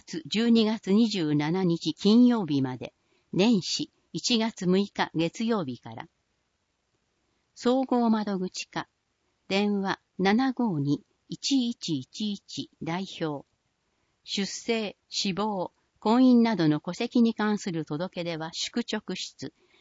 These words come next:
市役所裏玄関左へ。水道、電話七五零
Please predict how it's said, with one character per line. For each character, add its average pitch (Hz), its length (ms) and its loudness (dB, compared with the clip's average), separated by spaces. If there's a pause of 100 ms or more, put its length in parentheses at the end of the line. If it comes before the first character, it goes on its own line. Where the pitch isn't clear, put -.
(140)
市 - 180 -2
役 240 240 -2
所 - 320 -4
裏 214 240 -2
玄 226 220 0
関 143 280 -4
左 160 520 -6
へ。 139 100 -10 (800)
水 208 360 -2
道、 196 360 -2 (580)
電 214 340 0
話 208 200 -2 (240)
七 226 320 2
五 220 300 -4
零 127 260 -10